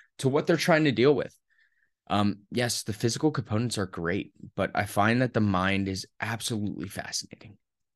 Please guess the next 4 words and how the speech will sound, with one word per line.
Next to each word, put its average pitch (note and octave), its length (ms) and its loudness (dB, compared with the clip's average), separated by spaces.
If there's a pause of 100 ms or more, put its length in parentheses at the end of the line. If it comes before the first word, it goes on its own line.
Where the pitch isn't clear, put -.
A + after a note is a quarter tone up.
(600)
Absolutely B2+ 640 4
fascinating. F2+ 640 -4 (800)
Um, G2 440 2
and G#2 540 2